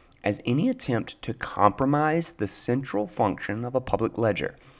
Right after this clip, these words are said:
which is the immutable public record of settled transactions.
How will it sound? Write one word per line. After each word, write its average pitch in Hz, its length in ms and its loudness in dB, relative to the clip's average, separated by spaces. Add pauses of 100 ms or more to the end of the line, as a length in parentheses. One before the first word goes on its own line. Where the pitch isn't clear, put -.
(120)
which 98 220 -4
is 95 160 -4
the 95 160 0
immutable 107 560 0
public 87 400 0
record 113 420 2 (300)
of 143 200 0
settled 92 400 0
transactions. 92 800 -2